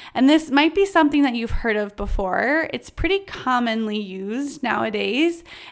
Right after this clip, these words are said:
And if not, I'm gonna explain it perfectly to you. But before we really dive into the heart of it, I wanna give you a little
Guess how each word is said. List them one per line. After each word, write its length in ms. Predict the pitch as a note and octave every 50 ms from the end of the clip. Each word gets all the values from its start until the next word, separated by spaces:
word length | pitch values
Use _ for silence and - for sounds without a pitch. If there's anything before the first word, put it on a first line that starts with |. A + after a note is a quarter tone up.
| -
And 120 | - C4 C#4
if 140 | D#4 D4+ -
not, 240 | E4+ F4 F#4 F4 F4
I'm 120 | - B3+ B3+
gonna 140 | B3+ A#3+
explain 340 | A#3 A#3 - - - A3 A3
it 140 | A3 G#3+ -
perfectly 480 | - - A3 G#3 A3 A3 - G3 G3 F#3+
to 160 | - - -
you. 300 | - - - - - - _ _ _ _ _ _ _ _ _ _ _ _ _
But 140 | - A#3 A#3
before 400 | - D4+ C#4+ C#4+ - D#4 E4 E4+
we 180 | F4+ G#4 G#4+ G4
really 300 | D#4 C#4 C#4+ C#4+ C#4+ C4+
dive 320 | C4+ B3 A3+ A#3 B3 -
into 420 | - - A3+ A3+ A#3+ A#3 - A#3 A3+
the 120 | G#3+ G#3
heart 420 | G3 - - - - C4+ D4 D4
of 100 | C#4+ B3+
it, 220 | A3+ A3 A3 A3 -
I 140 | - A3+ A#3
wanna 340 | B3+ C#4 D#4+ F#4 G#4+ G4+
give 180 | C#4+ - C4+ A3
you 180 | A#3 A#3+ A#3+ A#3
a 60 | A3
little 540 | G#3+ G#3+ G#3+ G#3+ G#3 G#3 G#3 G#3 G#3 G#3